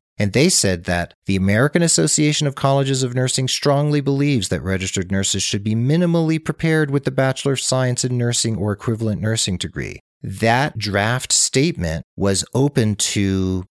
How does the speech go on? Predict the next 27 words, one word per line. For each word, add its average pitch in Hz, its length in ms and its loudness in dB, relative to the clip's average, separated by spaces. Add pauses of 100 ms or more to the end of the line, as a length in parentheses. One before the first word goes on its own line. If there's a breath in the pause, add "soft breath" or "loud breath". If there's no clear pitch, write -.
public 131 640 0 (260)
comments 131 720 0
until 104 320 0
December 98 480 0
twentieth, 95 480 -2
twenty 95 320 -2
seventeen. 92 920 -2 (120)
There 107 140 0
will 107 100 0
be 95 160 -2
a 87 60 -2
vote 92 720 0 (360)
on 139 280 2
that 95 220 0
draft 85 420 -2
in 90 120 0
March 117 440 0
of 98 100 -6
twenty 92 320 -2
eighteen 87 460 -4
to 85 100 -6
determine 120 560 -2
if 98 280 -6
that 98 240 -2
organization 92 800 -2
will 87 140 -4
accept - 520 -2